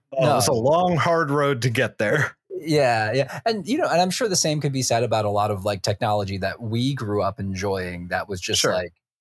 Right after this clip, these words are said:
Speaker 2: s-, you know, took twenty or thirty years to get to the, like,
Speaker 1: Yeah.
Speaker 2: perfect point. Y-, y-, y-, you
Speaker 1: Yeah.
Speaker 2: know?
Speaker 1: And, like, I,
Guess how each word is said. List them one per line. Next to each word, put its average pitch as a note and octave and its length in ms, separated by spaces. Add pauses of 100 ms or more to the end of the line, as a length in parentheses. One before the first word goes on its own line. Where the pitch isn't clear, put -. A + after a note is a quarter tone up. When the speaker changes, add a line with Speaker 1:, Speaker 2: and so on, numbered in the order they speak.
(400)
Speaker 2:
s-, - 200
you D3 180
know, A2+ 140
took A2+ 300
twenty A2 380
or G2+ 100
thirty G2+ 300
years G2 360
to G#2 100
get G2 240
to G2+ 100
the, G2+ 140
like, F#2+ 280 (880)
Speaker 1:
Yeah. B2+ 140
Speaker 2:
perfect A2 180 (140)
point. G#2 320 (220)
Y-, D#3 100
y-, D3+ 160
y-, C#3+ 340
you A#2+ 200
Speaker 1:
Yeah. D#3 320
Speaker 2:
know? F#2+ 160 (600)
Speaker 1:
And, G#3+ 220
like, A3+ 320 (760)
I, F3 300